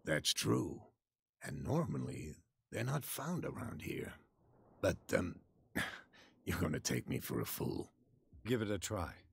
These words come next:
Speaker 1: Have you heard about the depths? Trenches that plunge into the earth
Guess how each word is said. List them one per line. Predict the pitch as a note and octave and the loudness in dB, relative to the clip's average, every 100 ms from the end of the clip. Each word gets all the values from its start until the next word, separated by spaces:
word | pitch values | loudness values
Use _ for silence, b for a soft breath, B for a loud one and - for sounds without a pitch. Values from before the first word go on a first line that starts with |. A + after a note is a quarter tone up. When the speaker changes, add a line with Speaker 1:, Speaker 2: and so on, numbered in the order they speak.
| - - - - - | -20 -20 -20 -20 -12
Speaker 1:
Have | - - | -6 -2
you | F2+ F#2 | 0 0
heard | - G#2+ G#2+ | 4 4 2
about | F#2+ G2 G2+ | 0 0 0
the | - | -2
depths? | G#2 F2 F2+ - - - - - - - - - - - | -2 0 0 -2 -16 -6 -6 -6 -16 -20 -20 -20 -20 -2
Trenches | - B2+ - - - - | 6 6 6 -2 -6 -6
that | - - | -6 -6
plunge | - A#2 A2 F#2+ | 2 4 4 0
into | - F2 | 0 0
the | F#2 | 0
earth | E2+ - - | 0 -2 -10